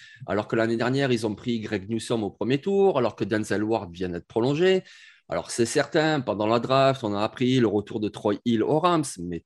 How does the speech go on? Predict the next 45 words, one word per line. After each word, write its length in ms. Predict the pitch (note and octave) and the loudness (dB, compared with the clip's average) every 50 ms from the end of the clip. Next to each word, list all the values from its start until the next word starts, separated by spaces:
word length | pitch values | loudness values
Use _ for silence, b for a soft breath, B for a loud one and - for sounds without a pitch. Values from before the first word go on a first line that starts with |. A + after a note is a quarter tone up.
| _ | _
tout 120 | - - A2 | -12 -10 -2
de 120 | G2+ C3 | 0 2
même, 340 | C#3+ D#3+ D#3 D#3 D3 B2+ A2+ | 2 4 4 4 2 2 0
un 100 | G2+ G2 | -2 -6
cornerback, 600 | F#2 - G2+ G2+ A#2 B2+ D3 D3 C#3+ D#3 C#3+ A#2+ | -6 -6 -4 -2 -2 -2 0 2 2 0 0 -2
je 180 | G2+ F2 F#2 F#2 | -6 -8 -10 -10
sais 200 | - - A#2 - | -6 -6 -6 -2
pas. 360 | - G#2+ G#2+ G#2 A#2 A#2+ A2 | 0 2 2 2 2 2 2
Et 160 | G2+ G2+ G2 | 0 0 -2
en 120 | G2+ G2 | -4 -6
plus, 240 | - - C3 B2+ - | -4 -6 -6 -6 -4
Martin 340 | A2 G2 F#2 F2+ - - G#2+ | -4 -4 -4 -4 -6 -6 -2
Emerson, 580 | A2 A#2 B2 C3+ - - - D3+ D#3 D3+ C3+ A2 B B B B B B _ - | 0 2 2 0 0 0 0 0 0 0 -2 -4 B B B B B B _ -10
oui, 540 | D#2+ E2 F2+ G#2 A#2 B2+ C3+ C3+ C3+ C3 A#2 | -6 -2 0 2 4 4 6 6 6 4 4
c'est 160 | - - F#2 | 2 -2 -6
un 140 | F2 F#2 F#2 | -6 -6 -6
bon 260 | F#2 F2+ G#2 G#2+ A#2 | -6 -4 -2 -2 -2
joueur, 480 | A2+ C3+ C#3 D3 D3+ D3 C#3+ C#3+ C3+ A#2+ | -2 -2 0 2 2 4 4 4 2 0
on 80 | G2+ | 0
l'a 160 | F#2+ F#2+ G2+ | -2 -2 -4
vu 280 | A2 A2 B2+ C3 C3 C3+ | -6 -4 -4 -2 0 0
en 100 | A#2 A2 | 0 -2
conférence 440 | - - F#2+ - - F2 G2 - - | -2 -6 -6 -4 -4 -6 -6 -4 -4
S 180 | G2 - - | -6 -4 -4
E 20 | A#2+ | -4
C, 260 | - - - D3+ C3+ | -4 -2 -2 0 0
mais 140 | A#2 G2+ F#2+ | 2 0 -2
il 60 | F#2 | -2
nous 120 | F2 - | -4 -6
a 60 | F2+ E2+ | -6 -4
pas 180 | - A2 G#2+ | -2 -2 -2
non 160 | G2+ G2 F#2+ | 0 -2 -4
plus 200 | F#2 - A#2 A2 | -6 -4 -6 -6
bluffé, 720 | G2 F2 F2 G2 G#2 G#2+ G#2+ A#2+ B2 C3 - D#3+ E3 D3 | -4 -4 -2 0 0 2 2 2 2 2 0 0 0 0
quoi. 220 | C3 - A#2 G#2+ G2 | 0 -2 -2 -2 -2
C'est 220 | - - - _ - | -4 -10 -14 _ -4
pas... 760 | G#2+ A#2 B2 A#2+ A#2 A2+ A2 G#2+ G#2 G2 F#2+ F#2 F2 F#2 B B B B B B B B B _ | -2 0 2 2 2 2 0 0 0 -2 -2 -2 -6 -8 B B B B B B B B B _
Et 60 | F2+ | -8
puis 140 | F2 - A2+ | 0 4 6
alors 180 | A2+ A#2 - B2+ | 6 6 6 4
ensuite, 400 | C3+ C3 - A3+ A#3 A3+ - - | 2 0 0 -2 -2 -4 -2 0
un 60 | A#2+ A#2 | 0 4
defensive 520 | A#2 C3+ C3 - D#3 C#3 - C3+ G#2+ A2+ | 4 4 4 4 0 0 0 0 0 0
end. 120 | F#2 F2 | -2 -4
Alors, 220 | D#2+ C2 - - | -6 -10 -14 -16